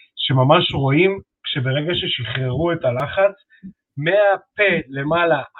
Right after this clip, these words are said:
הפרצוף של שבצ'נקו אדום,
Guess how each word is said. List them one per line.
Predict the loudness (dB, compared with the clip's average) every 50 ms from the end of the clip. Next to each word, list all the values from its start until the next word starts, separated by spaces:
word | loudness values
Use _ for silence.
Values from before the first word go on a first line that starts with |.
| -8 -8
הפרצוף | -8 -8 _ -16 -14 -14 -14 -14 -14 -14 -12 -12
של | -10 -10 -10
שבצ'נקו | -10 -10 -10 -8 -8 -6 -6 -6 -8 -14 -14 _ -14 -14 -12
אדום, | -10 -10 -6 0 2 4 6 6 4 4 0